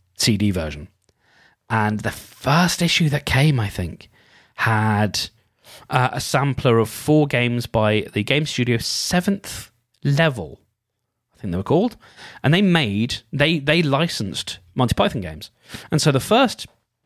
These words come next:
introduction to Monty Python I ever had was a game called Monty Python's Complete Waste of Time, which is not even the first Monty Python game that ever existed. There was one for the Commodore, uh, the Commodore sixty-four, uh,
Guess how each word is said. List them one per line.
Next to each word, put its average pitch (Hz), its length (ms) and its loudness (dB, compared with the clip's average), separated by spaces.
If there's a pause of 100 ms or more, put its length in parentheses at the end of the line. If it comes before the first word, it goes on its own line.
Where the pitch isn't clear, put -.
(800)
introduction 170 500 2
to - 80 -8
Monty 151 180 0
Python 180 260 2
I 127 80 2
ever 117 100 0
had - 400 -4 (380)
was 143 160 4
a 135 60 0
game 190 260 2
called 110 240 0
Monty 147 300 2
Python's 110 380 -2
Complete 135 360 0
Waste 139 180 0
of 135 80 -12
Time, 156 260 2
which 110 160 -4
is 135 80 0
not 226 200 2
even 147 340 2
the 110 60 0
first 170 340 2
Monty 139 220 0
Python 131 260 0
game 120 160 0
that 110 100 -2
ever 104 180 0 (160)
existed. 113 600 -2
There 107 80 -4
was 113 100 0
one 160 120 4
for - 80 -4
the 101 80 -6
Commodore, 135 500 -2 (540)
uh, 107 80 4
the 110 80 2
Commodore 123 280 0
sixty-four, 117 680 -2
uh, 101 280 0